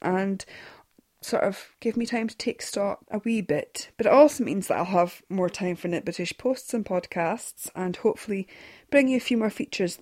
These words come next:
and sections that I've been wanting to do for a, a wee while, but I haven't really had the time. Um, and I'm really happy about that. It does give me that more time element that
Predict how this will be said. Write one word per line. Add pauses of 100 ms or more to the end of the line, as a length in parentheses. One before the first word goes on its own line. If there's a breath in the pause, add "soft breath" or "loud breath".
(140)
and
sections
that
I've
been
wanting
to
do
for
a, (120)
a
wee
while,
but (120)
I
haven't
really
had
the
time. (280 loud breath)
Um,
and
I'm
really
happy
about
that. (480 loud breath)
It
does
give
me
that
more
time
element
that